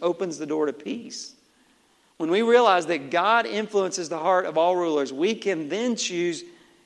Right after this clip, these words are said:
to pray for them rather than fret about them. Rather than wring our hands, we bend our knees. We select prayer over despair. Jeremiah did this. He was the prophet to Israel during one of her darkest periods of rebellion.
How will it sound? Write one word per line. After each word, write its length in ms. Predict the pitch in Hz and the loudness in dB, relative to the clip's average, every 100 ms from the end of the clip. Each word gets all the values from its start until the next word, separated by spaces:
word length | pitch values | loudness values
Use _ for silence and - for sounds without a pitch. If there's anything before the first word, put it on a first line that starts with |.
| - | -10
to 160 | 175 175 | -8 -6
pray 460 | - - 220 254 | -8 0 2 2
for 220 | 247 214 175 | 0 -2 0
them 380 | 147 143 147 | -2 -2 -2
rather 500 | 147 160 196 202 170 | 0 0 0 -2 -2
than 220 | 147 147 139 | -2 -4 -6
fret 400 | - 190 180 - | -2 0 0 -2
about 440 | 143 139 156 - | -4 0 0 -2
them. 300 | - - - _ _ _ _ _ _ _ _ | -14 -14 -16 _ _ _ _ _ _ _ _
Rather 400 | 160 170 208 233 | 0 2 4 2
than 180 | 226 208 | 0 0
wring 220 | 208 220 | -2 -2
our 120 | 214 170 | -2 -2
hands, 420 | 220 214 180 170 | -4 -2 -2 -2
we 100 | 165 | -2
bend 260 | 156 175 | 0 0
our 100 | 175 | 0
knees. 520 | 190 233 147 - - - _ _ _ _ - | 0 -2 -4 -8 -12 -14 _ _ _ _ -2
We 140 | 175 | 0
select 440 | 202 208 196 - - | 2 4 4 4 -6
prayer 460 | - 240 233 190 | 2 6 6 4
over 220 | 190 165 165 | 2 -2 -2
despair. 580 | 156 - 202 180 127 - 139 | -4 -4 -4 -4 -8 -14 -8
Jeremiah 560 | 131 202 202 214 247 196 | 0 2 2 0 -2 -4
did 160 | 135 | -4
this. 400 | 113 - - - _ _ _ _ - | -4 -8 -14 -18 _ _ _ _ -4
He 140 | 196 | 0
was 140 | 233 180 | 2 0
the 100 | 180 | -4
prophet 540 | - 202 220 240 190 | 0 2 4 2 0
to 100 | 233 | -2
Israel 460 | 208 185 151 165 160 | 2 2 4 0 2
during 300 | 165 170 165 | 2 0 0
one 100 | 165 | -2
of 80 | 147 | 0
her 120 | 139 | 0
darkest 520 | 151 170 190 202 - | 2 2 2 -4 -2
periods 320 | 185 185 156 | 2 2 2
of 80 | 147 | -2
rebellion. 480 | 143 143 131 143 | -2 -2 -2 -6